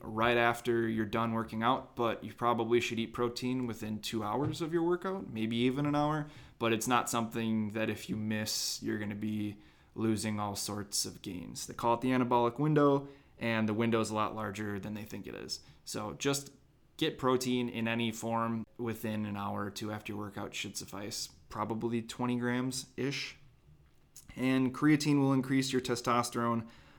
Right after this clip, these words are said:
but cause hair loss and kidney damage. I think whoever originally thought that had never looked and understood what creatine was. Basically does nothing along those lines.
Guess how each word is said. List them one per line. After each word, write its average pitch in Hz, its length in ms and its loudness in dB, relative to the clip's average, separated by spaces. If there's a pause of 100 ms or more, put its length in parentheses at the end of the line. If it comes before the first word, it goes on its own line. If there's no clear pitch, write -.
but 120 180 2
cause 117 360 4
hair 120 260 2
loss 117 360 2
and 107 300 -2
kidney 104 280 -6
damage. - 420 -10 (460)
I - 80 -4
think 135 240 0
whoever 127 760 8 (160)
originally 123 520 4
thought 123 260 4
that 131 200 2
had 113 260 -4
never 127 320 2
looked 135 380 0
and 127 200 0
understood 123 420 0
what 123 200 0
creatine 113 400 0
was. - 300 -10 (580)
Basically 113 720 2
does 101 340 -4
nothing 104 840 -2 (240)
along 113 300 -2
those 117 180 0
lines. 120 320 0